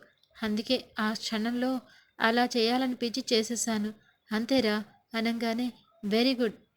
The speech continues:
నువ్వు చేసింది కరెక్టే, నువ్వు అలాగే రియాక్ట్ అవ్వాలి. నువ్వు కూడా పాపని క్షేమంగా తీసుకొచ్చావు కదరా" అని చెప్పేసి అంటుంది. "అవును, ఆ పాప అక్కడ బిక్కుబిక్కుమంటూ నీ పాట వింటూ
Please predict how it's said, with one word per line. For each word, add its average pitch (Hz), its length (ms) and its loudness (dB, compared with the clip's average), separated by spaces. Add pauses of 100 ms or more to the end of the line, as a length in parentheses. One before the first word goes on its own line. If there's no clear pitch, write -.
(200)
నువ్వు 214 260 -2
చేసింది 240 500 2
కరెక్టే, 220 460 0 (640)
నువ్వు 220 180 0
అలాగే 240 340 4
రియాక్ట్ 226 440 2
అవ్వాలి. 208 340 0 (520)
నువ్వు 220 260 0
కూడా 262 280 2
పాపని 240 500 0
క్షేమంగా 254 500 -2
తీసుకొచ్చావు 247 580 -2
కదరా" 208 360 0 (440)
అని 254 160 0
చెప్పేసి 247 400 0
అంటుంది. 208 440 -2 (400)
"అవును, 214 380 0 (560)
ఆ 226 160 0
పాప 208 320 0 (680)
అక్కడ 214 300 0 (400)
బిక్కుబిక్కుమంటూ 226 800 -4
నీ 247 120 -2
పాట 220 320 0
వింటూ 233 380 -2